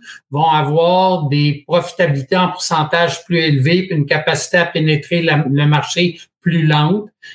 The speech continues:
Ils vont avoir plein de trucs pour les opérations, tandis que nos franchisés qui ont, euh, beaucoup de connaissances en stratégie d'affaires vont participer plus à haut voltige. Et c'est ça la beauté. Quand un franchiseur reconnaît ça,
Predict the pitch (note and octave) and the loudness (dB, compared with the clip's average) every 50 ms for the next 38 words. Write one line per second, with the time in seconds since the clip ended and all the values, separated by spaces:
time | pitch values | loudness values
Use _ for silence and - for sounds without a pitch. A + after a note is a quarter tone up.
0 | _ - D3+ D3 C#3 D#3 E3 - D3 D#3 B2+ - - - F#3 F#3+ G3 F#3+ F3+ - | _ -4 -2 -2 2 2 2 2 2 0 0 -2 -2 -2 0 0 0 0 -2 -4
1 | - D3 E3+ F#3+ F#3 F#3 - - D#3 D#3 D3+ D3+ D3 C3 B2+ D#3 D3 D3+ E3 D3+ | -4 -2 0 0 0 -2 -4 -4 -2 0 0 0 0 2 0 0 0 0 0 0
2 | C#3+ D3+ D3 C#3 B2+ - - E3 D#3 D#3 F3 G3+ - - - _ _ _ _ _ | 2 0 0 0 -2 -2 -2 0 0 0 0 -2 -4 -8 -16 _ _ _ _ _
3 | - F3+ E3 D3+ D3 C3+ B2+ C#3 F#3 F#3 F#3+ - - E3 E3 E3+ E3+ E3+ D#3 D3+ | -4 -2 0 2 2 2 2 2 0 0 -4 -2 0 2 2 2 2 0 0 -2
4 | D3 C#3 - - D#3+ D#3 C3 C#3+ D#3+ D#3 C3+ C3 E3 E3 F3 F3 E3+ - - D3+ | -2 -2 -2 -2 -2 0 0 0 0 -2 0 0 0 0 0 0 -2 -4 -4 -2
5 | C#3+ C#3+ D3 D3 D3 D3 C#3+ C#3+ C#3+ - - - _ _ - C3+ C3 C3 C3 B2 | 0 0 2 2 2 2 0 -2 -4 -8 -20 -20 _ _ -4 -2 0 0 0 0
6 | A#2+ D#3 D#3 D#3 - F#3+ F#3+ - - E3 D#3 D3+ C#3+ C3 - - D#3 D#3 D#3 E3 | 0 -2 -2 -2 -4 -6 -4 0 0 0 2 2 0 0 0 0 2 2 2 0
7 | E3 D#3+ - - D3 C#3 C3 - - D3 C#3+ C3+ - C#3+ C3 A#2 A2+ C3 C#3 D3+ | 0 -2 0 0 0 0 0 -2 0 -2 -2 0 0 0 0 0 0 0 0 0
8 | C3+ B2+ - - D3+ D3+ D#3 D#3+ D#3 C3+ C3 C#3 C3+ - C#3+ - - - - - | 0 -2 0 0 0 0 0 0 0 -2 -2 -2 -2 -2 -2 -2 0 0 0 0
9 | - - - E3+ D#3 D3+ - - D3+ D3 D3+ D#3+ D#3+ - - - - - _ _ | 0 -2 -2 -2 -2 -2 -2 0 0 0 0 0 -2 -4 -6 -8 -18 -20 _ _
10 | _ - D3 C#3 C#3 C#3 - - - D#3 D3+ C#3+ C#3+ D3+ C#3 C3 - - - - | _ -2 0 2 2 0 0 -2 -2 0 0 2 2 2 0 0 0 0 0 0
11 | E3 E3 F3+ G3 G#3+ G#3 F#3 - - - - - - - _ - - F3 E3 - | 2 2 2 2 2 0 -2 -2 -6 -10 -20 -20 -20 -20 _ -4 -2 0 2 2
12 | G3+ F#3 F#3+ - - A#3 A3 G3 F3+ D#3+ C#3+ D3+ D#3 D3 D3 - F3+ E3+ - E3 | 2 2 2 2 2 2 2 2 2 2 0 0 0 -2 0 0 -2 0 0 0
13 | D#3 D#3 - E3+ D#3+ D#3+ - - G3 F#3+ F3+ - - F3+ F3 F#3+ G3 G3 F#3 D#3+ | -2 0 0 0 0 0 -2 0 0 0 0 -2 -4 -4 -2 0 0 0 0 0
14 | F3 F3+ F3+ - - F3+ E3+ E3 E3 D#3+ D#3 - - - F3 F3 F#3+ G#3 - | 0 0 0 0 -2 0 0 0 0 0 0 0 0 2 2 2 2 0 -4